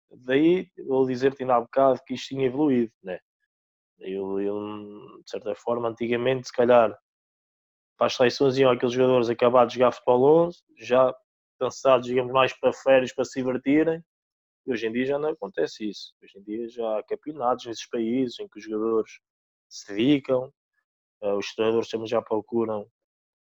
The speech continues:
perceber melhor o futebol praia e que, e já está muito mais evoluído, em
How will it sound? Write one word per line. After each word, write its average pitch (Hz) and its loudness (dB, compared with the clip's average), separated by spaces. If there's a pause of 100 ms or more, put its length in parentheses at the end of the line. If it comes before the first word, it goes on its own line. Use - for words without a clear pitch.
(320)
perceber 120 -4
melhor 113 0
o 107 -2
futebol 139 0
praia 135 4
e 120 -2
que, - -12
e 113 -6
já 113 -2
está 113 -2
muito 117 -8
mais 120 -4
evoluído, 170 -4 (160)
em 104 -10